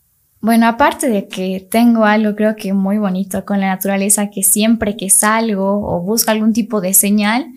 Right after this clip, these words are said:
y se la pido a la vida o a Dios, siempre me aparece una mariposa. Entonces siento que es como que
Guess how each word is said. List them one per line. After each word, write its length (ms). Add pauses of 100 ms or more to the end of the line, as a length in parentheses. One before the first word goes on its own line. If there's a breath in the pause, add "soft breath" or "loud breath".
(140)
y 140
se 160
la 220
pido 160
a 80
la 160
vida 360
o 40
a 100
Dios, 300
siempre 340
me 60
aparece 340
una 60
mariposa. 420
Entonces 320
siento 300
que 80
es 120
como 300
que 240